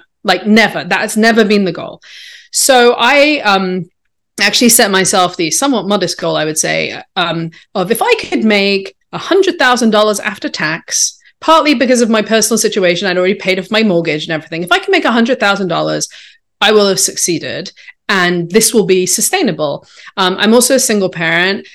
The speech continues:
no co-parent. So I was like, it's very flexible.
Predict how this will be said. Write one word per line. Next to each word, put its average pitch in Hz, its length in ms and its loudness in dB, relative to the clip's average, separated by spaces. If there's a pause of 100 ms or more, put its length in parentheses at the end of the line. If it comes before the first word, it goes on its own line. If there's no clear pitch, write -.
(120)
no 196 240 4
co-parent. 185 760 -2
So 180 580 2 (100)
I 190 140 0
was 180 180 -2
like, 156 440 -4
it's - 180 -8
very - 240 -6
flexible. 262 1120 0